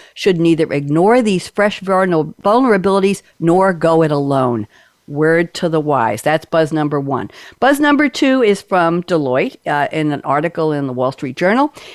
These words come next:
And here is the quote. "Finance leaders in the midst of leading or co-leading a broader transformation initiative," and they talk, they're talking about forty-two percent of C F Os in the Deloitte C F O Signal Survey,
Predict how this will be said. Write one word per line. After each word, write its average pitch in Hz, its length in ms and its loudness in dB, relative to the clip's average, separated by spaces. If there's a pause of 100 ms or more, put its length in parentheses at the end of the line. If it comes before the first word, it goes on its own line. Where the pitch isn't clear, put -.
(140)
And 170 420 2
here 202 240 0
is 190 140 0
the 185 100 -8
quote. 131 340 -2
"Finance 254 600 2
leaders 220 400 0
in 190 240 0
the 185 100 2
midst 196 460 0
of 147 160 -2
leading 226 420 0
or 156 160 -2
co-leading 247 880 0
a 156 120 0
broader 170 380 0
transformation 196 880 -4
initiative," 156 600 -2 (340)
and 151 200 0
they 170 160 2
talk, 185 280 -2
they're 175 240 -2
talking 170 220 0
about 147 240 -2
forty-two 202 360 0
percent 175 420 -4
of 139 140 -6
C 160 200 -2
F 147 160 -4
Os 143 360 -2
in 143 260 0
the 143 180 -2
Deloitte 147 400 -2
C 156 120 -4
F 139 140 -4
O 135 80 -4
Signal 143 380 -6
Survey, 120 480 -4